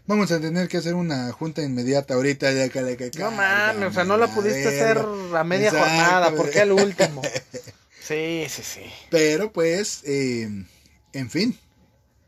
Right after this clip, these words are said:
Speaker 2: Pues, son cosas donde nos lleva la chingada y, pues, hay que aguantar vara.
Speaker 1: Exactamente.
Speaker 2: Así
Speaker 1: Entonces
Speaker 2: es la vida, a veces,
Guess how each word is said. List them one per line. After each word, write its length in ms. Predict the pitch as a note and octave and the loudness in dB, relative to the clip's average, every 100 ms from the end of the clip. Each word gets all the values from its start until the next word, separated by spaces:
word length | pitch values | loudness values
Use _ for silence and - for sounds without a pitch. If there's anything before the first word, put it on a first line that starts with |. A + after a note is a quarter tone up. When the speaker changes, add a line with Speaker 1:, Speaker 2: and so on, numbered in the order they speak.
| _ _ - | _ _ -8
Speaker 2:
Pues, 420 | E4 - - - _ _ _ _ _ - - | -8 -8 -16 -18 _ _ _ _ _ -20 -10
son 200 | F3 E3+ | -6 -6
cosas 360 | C#3 - D#3 | -8 -10 -10
donde 240 | D#3 B2+ A#2 | -8 -10 -10
nos 160 | A2 | -12
lleva 240 | G#2+ G#2+ A2+ | -10 -10 -8
la 120 | B2+ | -8
chingada 520 | - E3+ F3 D3 E3 | -8 -6 -4 -2 -2
y, 80 | D3+ _ _ _ _ | -6 _ _ _ _
pues, 120 | - | -8
hay 60 | D4 | -2
que 80 | G#3+ | 0
aguantar 380 | D3+ A#2+ A2+ - | -2 -4 -8 -8
vara. 200 | - - | -12 -12
Speaker 1:
Exactamente. 680 | E3 D#3+ E3+ - A2 G2 - _ | -10 -10 -10 -10 -10 -10 -16 _
Speaker 2:
Así 80 | C3 | -16
Speaker 1:
Entonces 320 | B2+ C#3+ A#2+ F3 | -8 -6 0 2
Speaker 2:
es 40 | F3+ | 4
la 160 | F3 | 2
vida, 240 | B2+ A2 A2 | 0 -8 -8
a 20 | |
veces, 420 | C#3 D3 D3+ - | -8 -4 -6 -6